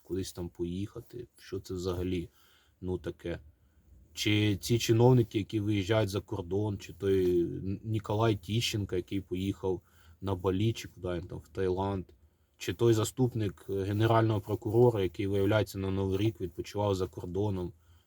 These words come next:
і потім його звільнили, начебто через те, що він поїхав, і ніхто не знав. Ну, по-перше, е, наприклад, дуже багато чоловіків в Україні, е,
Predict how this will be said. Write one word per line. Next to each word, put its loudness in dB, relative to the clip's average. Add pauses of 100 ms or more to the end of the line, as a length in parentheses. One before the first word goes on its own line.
і -8
потім -2
його 2
звільнили, 6
начебто -4
через -8
те, -6
що -10
він -4
поїхав, -4
і -4
ніхто -4
не 0
знав. -6 (640)
Ну, 4
по-перше, 4 (440)
е, -2 (140)
наприклад, 0
дуже 6
багато 0
чоловіків 2
в 4
Україні, 0
е, -6